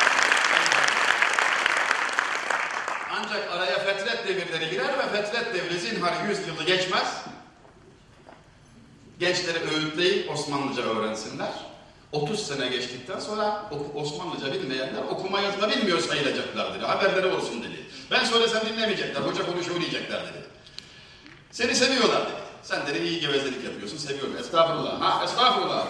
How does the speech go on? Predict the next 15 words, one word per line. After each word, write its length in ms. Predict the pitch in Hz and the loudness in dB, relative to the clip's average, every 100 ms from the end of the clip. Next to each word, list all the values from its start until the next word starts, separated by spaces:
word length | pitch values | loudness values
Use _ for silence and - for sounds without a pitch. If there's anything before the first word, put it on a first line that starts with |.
| - - | -4 -6
Seni 200 | - 190 - 208 170 190 | -2 -2 0 -2 -2 0
geveze-, 420 | 190 214 214 220 | 2 4 2 2
iyi 120 | 240 | 4
yapıyorsun, 380 | 233 - 190 - | 4 4 2 0
seni 240 | - 196 196 | -2 0 0
dinliyorlar," 540 | 208 214 208 165 - | 2 6 6 6 2
dedi. 180 | 180 - | 0 -2
"Çocukları 440 | 196 196 196 208 | -2 -2 -4 0
öğütle, 320 | 190 185 185 247 | 2 4 2 0
Osmanlıca 520 | 208 - 220 208 196 | -2 -2 -2 0 2
öğrensinler," 580 | 180 170 - 170 175 175 | 2 2 0 0 2 2
dedi. 140 | 180 | 0
İki 240 | - 226 233 | -2 -2 -2
bin 160 | 220 | 0
birde, 560 | 214 196 190 - - | 2 4 4 4 0